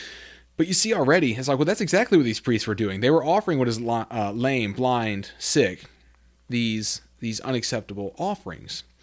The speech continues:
right? It's like they were trying to do the bare minimum to fulfill their, quote, religious duty by saying, "Yeah, we offered something, we sacrificed it," but these were not acceptable offerings to the Lord. They were not. In fact, they contradicted what he said would be acceptable offerings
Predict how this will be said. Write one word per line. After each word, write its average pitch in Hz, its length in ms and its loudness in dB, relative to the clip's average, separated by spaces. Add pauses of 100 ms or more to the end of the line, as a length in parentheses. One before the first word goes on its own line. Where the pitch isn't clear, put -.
(240)
right? 117 300 4
It's 151 160 2
like 151 140 2
they 160 80 4
were 151 80 6
trying 170 380 0
to 139 80 -2
do 120 320 2
the 117 80 0
bare 110 360 0
minimum 110 560 -2
to 120 80 -10
fulfill 110 520 -2
their, 101 160 0
quote, 104 320 0
religious 104 500 -4
duty 95 480 -6
by 107 180 -2
saying, 113 300 -2
"Yeah, 185 200 6
we 196 140 6
offered 190 380 4
something, 160 320 2
we 147 60 0
sacrificed 156 680 -2
it," 131 140 -4 (420)
but 170 80 0
these 190 160 -2
were 175 60 0
not 165 180 2
acceptable 143 400 0
offerings 123 460 -4
to 117 60 -8
the 113 60 -6
Lord. 147 300 -4 (1200)
They 127 100 -2
were 123 120 2
not. 156 180 0
In 110 80 -6
fact, 135 300 2
they 120 120 0
contradicted 147 640 -2
what 110 180 0
he 113 100 -4
said 110 220 -2
would 104 80 -4
be 104 280 -6
acceptable 110 440 -4
offerings 104 520 -6